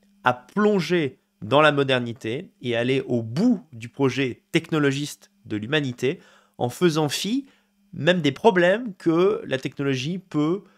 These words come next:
générer, des problèmes sociaux, des problèmes psychologiques, des problèmes psychiques, des problèmes de pollution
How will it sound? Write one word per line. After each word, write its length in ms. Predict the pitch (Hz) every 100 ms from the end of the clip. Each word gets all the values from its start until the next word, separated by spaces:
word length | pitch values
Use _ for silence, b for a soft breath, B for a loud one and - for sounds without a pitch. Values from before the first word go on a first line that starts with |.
| b -
générer, 560 | 113 170 165 156 131
des 100 | 139
problèmes 340 | - 110 104 98 _ _
sociaux, 540 | - - 160 139 143 135
des 80 | 117
problèmes 240 | 107 101
psychologiques, 1040 | - - 139 - 135 143 117 117 120 - b b -
des 80 | 107
problèmes 300 | - 107 98
psychiques, 640 | - 139 - 127 117 -
des 100 | 107
problèmes 380 | - 110 104 92 _ _ _ 104 98 107 -
de 260 | 110 98
pollution 720 | 95 151 143 156 - 143 143